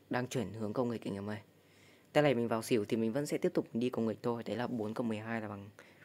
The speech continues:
mười sáu. Mười sáu là chẵn chẵn trả xỉu. Cầu nghịch. Đấy, mình bắt luôn là cầu bài xỉu. Tay này, mấy tay này bắt lôi tài mà không được thì nó có tỷ lệ ra cầu, cầu bài xỉu khá là cao anh em ạ. Đó. Rồi, anh em mình cùng chờ đợi kết quả của phiên này nhá.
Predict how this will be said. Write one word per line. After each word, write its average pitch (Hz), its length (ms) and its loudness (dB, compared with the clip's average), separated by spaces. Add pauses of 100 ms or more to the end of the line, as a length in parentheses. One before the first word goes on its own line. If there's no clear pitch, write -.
(160)
mười 110 100 0
sáu. 123 360 -2 (680)
Mười 113 80 0
sáu 113 220 0
là 131 100 -2
chẵn 139 260 -4
chẵn 156 280 -2
trả 120 180 -6 (180)
xỉu. - 220 0 (440)
Cầu 113 160 -2
nghịch. 110 240 0
Đấy, 113 160 0
mình 123 140 -4
bắt 139 140 0
luôn 123 180 2
là 110 60 -4
cầu 104 160 -2
bài 101 100 -2
xỉu. 107 200 -2 (1000)
Tay 139 100 6
này, 123 140 4
mấy 113 160 4
tay 208 140 4
này 139 140 2
bắt 147 180 0
lôi 135 180 4
tài 107 220 -2
mà 101 60 -6
không 117 180 -2
được 113 180 2
thì 110 100 -2
nó 107 80 4
có 107 120 -2
tỷ 135 140 0
lệ 107 180 -2
ra 113 120 -4
cầu, 101 320 -4 (460)
cầu 107 220 4
bài 101 160 0
xỉu 107 200 0
khá - 160 -2
là 139 80 -2
cao 123 240 -4
anh 107 100 -6
em 101 100 -6
ạ. 104 140 -6 (1160)
Đó. 104 340 -4 (1300)
Rồi, 113 220 0
anh - 220 -14
em 117 120 -2
mình 113 120 0
cùng 107 140 -4
chờ 113 120 -2
đợi - 100 -2
kết - 160 -2
quả 104 160 -4
của 117 100 -10
phiên 120 200 -4
này 110 100 -4
nhá. 123 220 -2